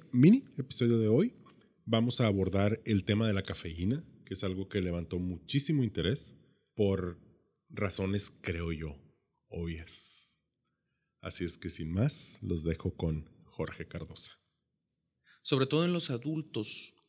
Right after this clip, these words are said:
Speaker 2: que, mm, crecimos en los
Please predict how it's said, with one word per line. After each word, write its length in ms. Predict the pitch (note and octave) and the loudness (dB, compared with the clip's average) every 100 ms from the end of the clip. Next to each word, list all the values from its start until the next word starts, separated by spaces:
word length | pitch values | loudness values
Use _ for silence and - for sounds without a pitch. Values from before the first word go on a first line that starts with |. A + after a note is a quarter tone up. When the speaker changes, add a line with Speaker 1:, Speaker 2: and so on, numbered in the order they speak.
| - | -8
Speaker 2:
que, 280 | A2+ G#2 G2 | -2 0 2
mm, 460 | F#2+ F#2 - - | 0 -2 -6 -10
crecimos 880 | - G#2+ - A#2 A2+ A2+ - - - - | -6 -4 -4 -2 0 0 -2 -6 -10 -8
en 320 | F2+ F2 E2+ | -6 -4 -4
los 640 | E2+ E2 E2 - - - | -6 -6 -8 -10 -10 -14